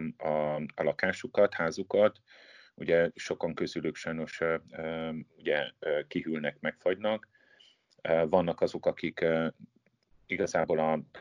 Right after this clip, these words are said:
a házfelújításra lenne szükség, vagy mondjuk, ö, ö, valahogy segíteni azt, hogy mondjuk azok a, ö, azok a fűtőanyagok, amiket használnak, azok ne, ö,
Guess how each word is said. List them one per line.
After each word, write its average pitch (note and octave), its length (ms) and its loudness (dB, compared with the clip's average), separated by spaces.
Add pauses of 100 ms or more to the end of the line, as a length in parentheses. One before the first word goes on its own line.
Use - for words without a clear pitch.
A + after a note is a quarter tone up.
a D2+ 400 0
házfelújításra F2 1500 0
lenne D#2+ 300 -4
szükség, E2 520 -2 (640)
vagy F2 220 4
mondjuk, E2+ 460 -4
ö, D#2+ 260 4 (1200)
ö, D#2+ 500 2 (100)
valahogy E2 340 4
segíteni D#2+ 480 -2
azt, D#2 300 -2
hogy D#2 400 -2
mondjuk D#2 320 -10
azok D#2+ 240 -2
a, D2 280 2 (180)
ö, C#2 320 -14 (1200)
azok E2+ 240 -6
a F2 40 -4
fűtőanyagok, E2 640 0
amiket D#2+ 300 -4
használnak, D2+ 540 -2
azok D2 260 -6
ne, D2 220 0
ö, C2 60 -4